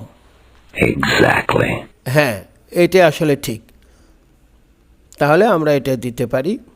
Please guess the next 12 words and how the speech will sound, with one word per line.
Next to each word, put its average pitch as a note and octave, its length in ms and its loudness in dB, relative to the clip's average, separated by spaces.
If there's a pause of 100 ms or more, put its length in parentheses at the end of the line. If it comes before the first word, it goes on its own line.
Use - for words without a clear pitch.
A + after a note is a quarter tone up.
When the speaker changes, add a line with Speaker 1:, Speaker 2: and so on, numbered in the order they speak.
(320)
Speaker 2:
আমরা G#3 160 4 (100)
যদি, G3 200 2 (260)
কেউ F3+ 160 6 (120)
যদি E3+ 140 2
ভুল D#3+ 320 2
দেয় F3 240 6
এখানে, G3 220 0
তাহলে D#3 360 4
কিন্তু C#3+ 280 -4 (120)
সেই D3+ 160 0
ক্ষেত্রে D3 320 -2 (120)
ইনকারেক্ট C3+ 400 0